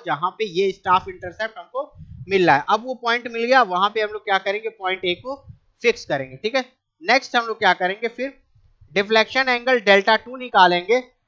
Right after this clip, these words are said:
टी वन बी के along। ठीक है, और उसके बाद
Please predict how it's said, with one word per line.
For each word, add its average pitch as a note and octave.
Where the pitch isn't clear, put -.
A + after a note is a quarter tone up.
टी G#3+
वन A#3+
बी G#3+
के G#3+
along। D3+
ठीक G3
है, B3+
और F3+
उसके A#3+
बाद B3